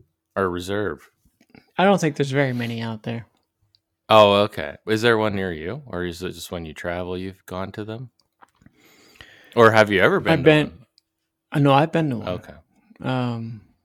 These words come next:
Speaker 2: there was one. I hear it's gone now, uh, but there was one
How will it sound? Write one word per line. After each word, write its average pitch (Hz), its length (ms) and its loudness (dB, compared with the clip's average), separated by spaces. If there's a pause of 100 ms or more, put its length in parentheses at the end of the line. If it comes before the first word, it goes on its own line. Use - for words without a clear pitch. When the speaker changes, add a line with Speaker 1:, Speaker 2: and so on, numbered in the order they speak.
(1200)
Speaker 2:
there 131 200 0
was 131 380 0
one. 113 360 -6
I 117 120 -10
hear 120 240 -6
it's 110 120 -8
gone 113 320 -4
now, 107 380 -8 (160)
uh, 101 220 -12
but - 160 -14
there 120 140 -2
was 120 260 -4
one 110 400 -6